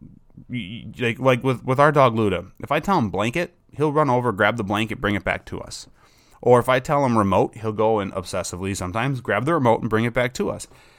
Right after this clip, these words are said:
Those are the things you should be teaching your dog and you should be filming, 'cause that's impressive, it's slightly funny, and it's, it's good all around,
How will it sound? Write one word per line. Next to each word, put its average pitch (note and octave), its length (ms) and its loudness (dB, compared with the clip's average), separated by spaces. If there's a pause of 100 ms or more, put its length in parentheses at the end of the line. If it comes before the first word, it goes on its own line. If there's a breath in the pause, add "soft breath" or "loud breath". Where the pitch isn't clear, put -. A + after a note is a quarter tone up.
(260 soft breath)
Those E3 240 4
are D#3 80 4
the C#3 100 2
things C3+ 300 2
you B2 60 -2
should A#2+ 180 -10
be B2 100 0
teaching B2 400 -2
your A#2+ 100 0
dog C3+ 300 6
and A2 100 2
you A2 80 0
should A2 180 -4
be A2+ 100 -2
filming, C3 400 -2
'cause A2+ 160 -8
that's D3+ 200 -4
impressive, D#3 680 -4 (120)
it's C3 160 0
slightly G2 380 0
funny, C#3 540 -2 (600 soft breath)
and D3 120 0
it's, D3+ 200 -2
it's D3 180 -2
good C3+ 260 2
all C#3+ 240 4
around, G#2 560 2